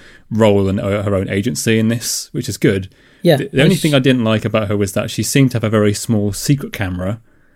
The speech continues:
Speaker 1: that she only used after her big, unmistakable, huge camera got <laughs> spotted. And it's just like,
Speaker 2: Yeah.
Speaker 1: just use the secret camera first.
Speaker 2: <laughs>
Speaker 1: But yeah, she's good. I liked her.
Speaker 2: Um, yeah, and I don't think she was there to,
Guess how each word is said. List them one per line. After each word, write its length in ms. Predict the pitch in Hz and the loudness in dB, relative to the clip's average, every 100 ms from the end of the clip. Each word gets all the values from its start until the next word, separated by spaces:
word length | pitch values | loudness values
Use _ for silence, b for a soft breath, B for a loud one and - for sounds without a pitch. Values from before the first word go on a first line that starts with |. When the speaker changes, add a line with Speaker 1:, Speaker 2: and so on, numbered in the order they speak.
| _ _ _ _ - | _ _ _ _ -8
Speaker 1:
that 120 | - | -2
she 140 | 120 | 0
only 180 | 113 120 | 4 4
used 480 | 110 117 107 101 - | 4 4 4 2 -2
after 240 | 104 120 | -4 0
her 160 | 104 104 | 2 0
big, 440 | 101 117 113 - - _ _ | 2 2 2 0 -18 _ _
unmistakable, 800 | 117 113 120 120 - 113 113 107 | 0 0 0 -2 2 2 2 0
huge 380 | 101 127 120 113 | 0 4 4 2
camera 400 | - 104 98 101 | -4 -4 -2 -2
got 240 | 98 98 101 | -2 -4 -2
<laughs> 60 | |
spotted. 480 | 113 101 - 156 139 | 0 0 0 0 0
And 80 | 180 | -2
it's 100 | 139 | -4
just 120 | 110 | 0
like, 180 | - - | 2 2
Speaker 2:
Yeah. 80 | - B B | 0 B B
Speaker 1:
just 180 | 139 139 | -2 2
use 160 | 156 139 | 2 2
the 60 | |
secret 260 | - 135 139 | -2 -2 -2
camera 200 | 107 92 | -4 -2
first. 480 | 113 139 - - - - | 0 0 0 -2 0 2
Speaker 2:
<laughs> 480 | 214 208 - - - | 2 0 -2 -6 2
Speaker 1:
But 200 | 110 135 | 4 4
yeah, 220 | 113 90 | 2 2
she's 200 | - 117 | 0 0
good. 240 | 113 95 | 2 0
I 120 | 104 104 | 0 -2
liked 280 | 107 - - | -2 -4 -8
her. 200 | 92 95 b b - | -10 -10 b b -6
Speaker 2:
Um, 480 | 135 117 113 110 135 _ _ _ _ _ _ _ _ - | 0 2 2 0 -8 _ _ _ _ _ _ _ _ -6
yeah, 340 | 147 151 120 - | 2 2 2 0
and 160 | 156 | 2
I 60 | 156 | 4
don't 180 | 247 233 | 2 2
think 200 | 220 - | 0 -2
she 240 | - 127 | -4 -4
was 260 | 127 120 - | -4 -6 -4
there 260 | 135 127 | 0 0
to, 180 | - | -2